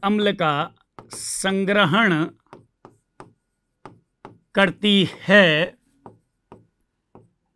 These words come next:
एवं क्या करेगी, इसको अपने अंदर क्या कर लेगी, स्टोर कर लेगी।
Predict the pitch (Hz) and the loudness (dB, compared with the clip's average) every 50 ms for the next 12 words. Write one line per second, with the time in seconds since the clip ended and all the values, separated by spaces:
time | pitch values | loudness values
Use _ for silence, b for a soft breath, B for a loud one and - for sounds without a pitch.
0 | _ _ - 160 190 202 196 185 175 180 196 214 - - - - - _ _ _ | _ _ 2 4 4 6 6 4 2 2 0 -2 -4 -8 -20 -20 -20 _ _ _
1 | _ - _ _ _ _ _ _ _ _ _ _ _ _ _ _ _ _ _ - | _ -20 _ _ _ _ _ _ _ _ _ _ _ _ _ _ _ _ _ -20
2 | - - _ _ _ _ _ _ _ _ _ _ _ _ _ _ - 202 214 214 | -20 -20 _ _ _ _ _ _ _ _ _ _ _ _ _ _ 2 2 2 4
3 | 214 214 220 226 220 233 247 220 - - 240 233 226 - 202 233 233 226 190 214 | 2 2 2 2 0 -2 -4 -4 0 4 4 6 4 4 2 -2 -2 0 0 0
4 | 226 226 220 233 233 220 233 240 240 240 262 262 - - - 240 247 240 226 - | -2 0 2 2 2 2 2 0 0 0 0 -2 -2 0 2 2 4 4 4 2
5 | 190 180 170 165 156 139 127 113 | 0 2 2 0 -2 -2 -6 -10